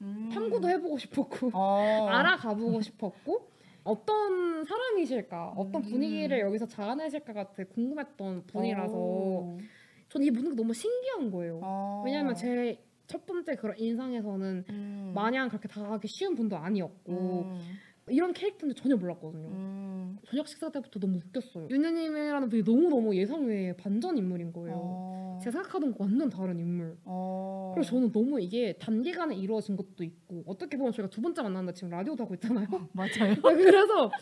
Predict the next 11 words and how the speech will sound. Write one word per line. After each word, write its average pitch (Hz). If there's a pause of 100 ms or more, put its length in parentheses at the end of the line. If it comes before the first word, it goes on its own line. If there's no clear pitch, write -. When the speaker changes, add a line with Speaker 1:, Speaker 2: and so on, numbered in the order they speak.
(180)
Speaker 2:
이 403
모든 330
과정이 302
너무 254
Speaker 1:
음. 240
Speaker 2:
단기간에 269
일어났는데 185
Speaker 1:
음. 185 (380)
Speaker 2:
서로가 453
느끼기에는 202
그렇게 185